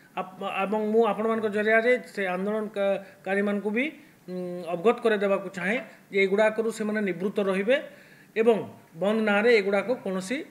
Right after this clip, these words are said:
ଆମେ ଆଲାଉ କରିବୁ ନାହିଁ। ଆମର, ଉଁ, ଗୋଟେ ଡିଟେଲ ଆରେଞ୍ଜମେଣ୍ଟ କରାଯିବ, ଯେଉଁଥିରେ ଆମେ ସ୍ପେ-, ଆଡ଼ିସନାଲ ଫୋର୍ସେସ୍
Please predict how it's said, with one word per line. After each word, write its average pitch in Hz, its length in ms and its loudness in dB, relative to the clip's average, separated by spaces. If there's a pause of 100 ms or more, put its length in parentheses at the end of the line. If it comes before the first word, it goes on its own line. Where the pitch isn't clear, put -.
(160)
ଆମେ 196 180 -4 (160)
ଆଲାଉ 180 240 0
କରିବୁ 180 260 -4
ନାହିଁ। 127 240 -8 (120)
ଆମର, 233 260 4
ଉଁ, 180 1040 -2
ଗୋଟେ 202 160 2
ଡିଟେଲ 202 320 4
ଆରେଞ୍ଜମେଣ୍ଟ 233 400 0
କରାଯିବ, 196 360 -2 (600)
ଯେଉଁଥିରେ 208 460 2 (340)
ଆମେ 220 180 -2
ସ୍ପେ-, 208 380 -2 (400)
ଆଡ଼ିସନାଲ 220 400 4
ଫୋର୍ସେସ୍ 220 460 0